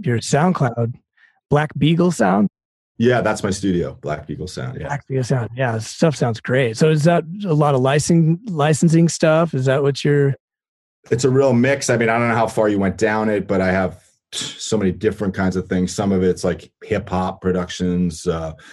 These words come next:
Speaker 2: some of them are my original songs that, you know, some, some of which haven't been released yet. Uh,
Speaker 1: Oh, gotcha.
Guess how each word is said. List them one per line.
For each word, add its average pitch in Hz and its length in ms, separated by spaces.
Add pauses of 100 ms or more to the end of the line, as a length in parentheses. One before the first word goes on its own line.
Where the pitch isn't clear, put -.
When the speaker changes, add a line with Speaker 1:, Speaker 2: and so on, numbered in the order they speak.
(340)
Speaker 2:
some 117 220
of 113 60
them 107 100
are 104 100
my 98 180
original 92 380
songs 98 560
that, 90 240
you 95 140
know, 87 60
some, 92 360
some 92 220
of 87 60
which 90 180
haven't 87 240
been 85 160
released 85 420
yet. 95 220 (500)
Uh, 82 340
Speaker 1:
Oh, - 140
gotcha. 131 320